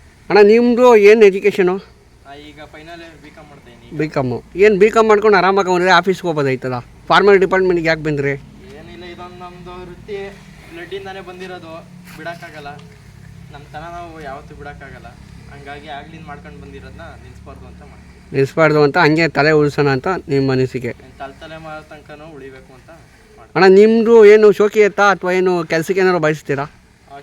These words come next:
Speaker 2: ಶೋಕಿ ಎತ್ತು, ಕೆಲ್ಸನೂ ಮಾಡ್ತೇವೆ. ಆ, ನಮ್ದೇನು ಕೆಲ್ಸ ಅಂತ ಏನಿಲ್ಲ, ಮಾಮೂಲಿ, ಆ,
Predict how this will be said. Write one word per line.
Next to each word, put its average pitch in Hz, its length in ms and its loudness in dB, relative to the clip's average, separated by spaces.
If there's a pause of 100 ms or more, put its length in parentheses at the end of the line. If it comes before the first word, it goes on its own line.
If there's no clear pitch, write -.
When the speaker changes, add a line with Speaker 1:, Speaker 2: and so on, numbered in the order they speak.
Speaker 2:
ಶೋಕಿ 180 260 -18
ಎತ್ತು, 156 340 -20
ಕೆಲ್ಸನೂ 196 400 -18
ಮಾಡ್ತೇವೆ. 180 540 -16 (240)
ಆ, 175 40 -18
ನಮ್ದೇನು 175 580 -20
ಕೆಲ್ಸ 151 220 -20
ಅಂತ 165 240 -20
ಏನಿಲ್ಲ, 151 360 -20 (800)
ಮಾಮೂಲಿ, 165 600 -18
ಆ, 131 540 -16